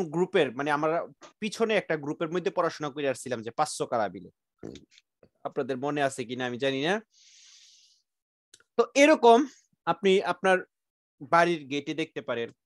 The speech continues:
উঠানের মধ্যে দেখতে পারেন, একটা গ্যারেজের সামনে দেখতে পারেন, এরকম একটা সিগন্যাল লাগানো থাকবে, যেখানে আপনাকে এই যে অনুমতি, এই পাঁচশো কারাবিলে যে আপনাকে এটা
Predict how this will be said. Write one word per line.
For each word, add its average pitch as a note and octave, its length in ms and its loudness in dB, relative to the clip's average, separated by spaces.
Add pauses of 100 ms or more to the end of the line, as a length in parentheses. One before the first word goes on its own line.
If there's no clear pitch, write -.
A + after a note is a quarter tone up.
(1300)
উঠানের F3 400 2
মধ্যে C#3 240 -4
দেখতে C3 220 -6
পারেন, A2+ 220 -4
একটা C#3+ 200 -6
গ্যারেজের D#3+ 440 6 (520)
সামনে D#3 320 -2
দেখতে C3 240 -6
পারেন, C#3+ 180 -2 (300)
এরকম G#3+ 360 6
একটা F3 220 -2
সিগন্যাল D3+ 380 -2
লাগানো B2+ 240 -2 (100)
থাকবে, F#2+ 220 -20 (640)
যেখানে E3 320 2 (600)
আপনাকে - 280 -4 (260)
এই C4 100 6 (140)
যে A3+ 80 4 (160)
অনুমতি, G#3+ 440 -2 (140)
এই F3 140 -2
পাঁচশো F#3+ 300 0
কারাবিলে F3+ 380 2
যে G3 60 0 (200)
আপনাকে F3+ 260 -8 (160)
এটা F#3+ 140 -4